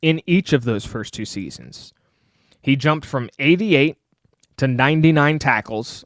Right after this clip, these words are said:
from his second, or from his first to second year, respectively, excuse me. Now, he didn't have any interceptions last year after he had three as a rookie,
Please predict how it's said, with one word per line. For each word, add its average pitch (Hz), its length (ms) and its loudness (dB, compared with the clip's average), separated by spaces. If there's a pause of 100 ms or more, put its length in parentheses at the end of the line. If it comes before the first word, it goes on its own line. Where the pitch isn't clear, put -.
(160)
from 127 180 -2
his 127 160 0
second, 123 440 -4 (260)
or 131 140 0
from 139 200 4
his 127 180 2
first 135 320 -4
to 131 80 -6
second 127 320 -2
year, 117 140 -8
respectively, 107 580 -10
excuse 101 280 -14
me. - 140 -18 (1700)
Now, 143 100 2
he 147 80 6
didn't 202 200 8
have 226 160 4
any 196 200 4
interceptions 175 800 2
last 123 360 4
year 123 180 -2
after 127 300 -2
he 127 60 2
had 120 140 2
three 175 280 4
as 131 120 4
a 123 60 2
rookie, 123 760 -2